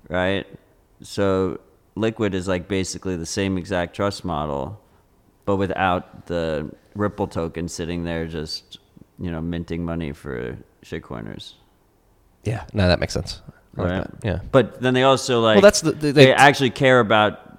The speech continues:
Speaker 1: like, privacy, and so they add confidential transactions.
Speaker 2: Yeah.
Speaker 1: And
Speaker 2: And it's just something I've been saying on this podcast since it started. Like, just from a design perspective, this seems like the right way to do it.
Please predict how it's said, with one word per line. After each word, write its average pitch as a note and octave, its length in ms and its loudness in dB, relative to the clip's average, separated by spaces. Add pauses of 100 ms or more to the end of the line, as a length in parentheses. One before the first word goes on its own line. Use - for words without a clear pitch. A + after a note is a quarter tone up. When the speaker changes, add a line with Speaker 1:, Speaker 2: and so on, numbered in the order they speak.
(180)
Speaker 1:
like, G2 220 -2
privacy, A2+ 420 2
and F#2+ 80 -4
so F#2+ 100 -6
they F#2 120 0
add F#2 180 0
confidential D2+ 480 -6
transactions. F2+ 800 -4
Speaker 2:
Yeah. E2+ 180 -6
Speaker 1:
And - 220 -14
Speaker 2:
And E3 140 0
it's F3 120 -4
just F3 160 -2
something F3+ 320 -2
I've F3 80 0
been F3 120 0
saying D#3 200 -2
on D#3 60 0
this D3 100 -4
podcast C3+ 460 0
since - 240 -8
it - 60 -12
started. C3+ 420 -4
Like, F2+ 180 -2
just - 180 -2
from A#2 120 -2
a A#2+ 60 4
design G#2+ 400 2
perspective, G2+ 480 -2
this G2+ 100 -4
seems B2+ 260 0
like G#2+ 140 0
the - 80 -4
right G#2+ 180 0
way A2+ 120 -2
to A2 100 -2
do A#2 180 -4
it. - 140 -10